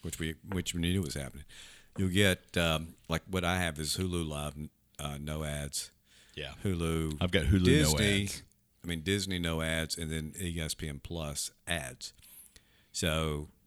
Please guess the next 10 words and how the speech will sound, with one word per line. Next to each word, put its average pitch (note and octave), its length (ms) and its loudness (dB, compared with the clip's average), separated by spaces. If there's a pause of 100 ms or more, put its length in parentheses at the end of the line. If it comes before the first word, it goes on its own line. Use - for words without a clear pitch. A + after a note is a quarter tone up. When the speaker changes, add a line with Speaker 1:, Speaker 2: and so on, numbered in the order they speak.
(160)
Speaker 1:
to - 100 -10
continue A#2 440 0
that, E2 400 0 (160)
and, A2 240 -10
and G#2+ 120 0
granted, F2+ 360 2 (240)
I've F#2 160 2
got F#2 160 2
my E2+ 100 0
own E2+ 300 -2